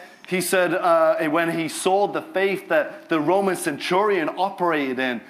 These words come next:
in Matthew chapter eight, he turned to his disciples. He said, "I have not found such great faith," which knows he was looking for it.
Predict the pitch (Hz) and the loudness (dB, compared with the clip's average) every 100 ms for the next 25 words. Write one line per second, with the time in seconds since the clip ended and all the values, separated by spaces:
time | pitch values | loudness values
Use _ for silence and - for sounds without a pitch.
0 | - - 170 160 156 185 180 190 160 - | -20 -6 -2 0 0 -2 -2 -4 -2 0
1 | 180 - 156 - - 180 185 180 135 185 | 0 0 -2 -2 -6 0 0 0 -4 -6
2 | - 190 190 185 151 151 139 190 190 185 | -2 -2 -2 -2 -4 -2 -2 0 0 0
3 | 151 147 - 165 - 165 175 165 147 170 | -4 -4 -2 -4 -2 0 0 0 0 -2
4 | 170 - 180 175 185 160 143 131 - 165 | -2 -4 -2 0 0 0 -2 -6 -6 -8
5 | - 175 156 - 170 185 160 - - - | -4 -4 -4 -6 -2 0 0 -4 -14 -6
6 | 147 - 151 156 147 175 139 98 113 147 | -6 -4 -2 -2 -2 -2 -2 -4 -2 0
7 | 208 - 120 104 - 110 | -2 -4 -8 -8 -8 -8